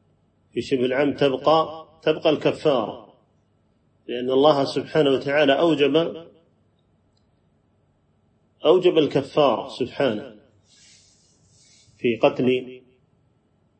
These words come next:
شبه العمد، بينما في قتل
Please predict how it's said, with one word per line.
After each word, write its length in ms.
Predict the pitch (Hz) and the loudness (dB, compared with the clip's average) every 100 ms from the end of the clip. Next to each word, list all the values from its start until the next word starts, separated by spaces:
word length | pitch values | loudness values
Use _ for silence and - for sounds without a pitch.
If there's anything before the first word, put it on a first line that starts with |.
| _ | _
شبه 340 | - 156 123 131 | -4 -2 2 2
العمد، 520 | 123 139 110 139 110 _ _ _ _ _ _ _ _ _ _ _ _ _ _ _ - | 4 2 2 -6 -18 _ _ _ _ _ _ _ _ _ _ _ _ _ _ _ -4
بينما 640 | 113 160 185 175 156 143 | 4 6 6 6 6 2
في 520 | - 123 104 - - _ _ _ _ _ _ _ _ _ _ _ _ _ _ _ _ _ _ _ _ | 0 -2 -2 -6 -16 _ _ _ _ _ _ _ _ _ _ _ _ _ _ _ _ _ _ _ _
قتل 560 | - 156 - - - | 4 4 4 -4 -4